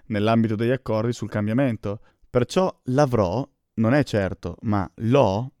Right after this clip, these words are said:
tempo presente, ho, naturalmente è tempo presente, può comunque esistere in base a un passato.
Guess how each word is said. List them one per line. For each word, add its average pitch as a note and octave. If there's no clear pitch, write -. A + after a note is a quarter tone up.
tempo G#2+
presente, G2+
ho, A2
naturalmente C#3+
è -
tempo B2+
presente, G#2+
può -
comunque D#3+
esistere A#2+
in G2+
base A2
a -
un F#2+
passato. F#2